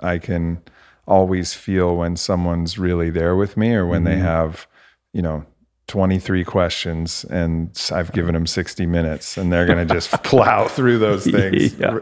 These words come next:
Speaker 1: irregardless of
Speaker 2: Yeah.
Speaker 1: what happens.
Speaker 2: Right. You answer and then they go, "Awesome."
Speaker 1: <laughs>
Speaker 2: And
Speaker 1: Yeah,
Speaker 2: then they go to the
Speaker 1: exactly.
Speaker 2: next question.
Speaker 1: <laughs> Ex-, exactly. That's brutal. Um, and, and also, you know, the, the ones that trying to find little, little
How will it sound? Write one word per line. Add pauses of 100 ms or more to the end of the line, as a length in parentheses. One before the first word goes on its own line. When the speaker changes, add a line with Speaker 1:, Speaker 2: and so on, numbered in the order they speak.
(100)
Speaker 1:
irregardless
of
Speaker 2:
Yeah.
Speaker 1:
what
happens.
Speaker 2:
Right.
You
answer
and
then
they
go,
"Awesome." (100)
Speaker 1:
<laughs>
Speaker 2:
And
Speaker 1:
Yeah,
Speaker 2:
then
they
go
to
the
Speaker 1:
exactly.
Speaker 2:
next
question.
Speaker 1:
<laughs>
Ex-,
exactly. (380)
That's
brutal. (460)
Um, (480)
and,
and
also,
you
know,
the,
the
ones
that (920)
trying
to
find
little,
little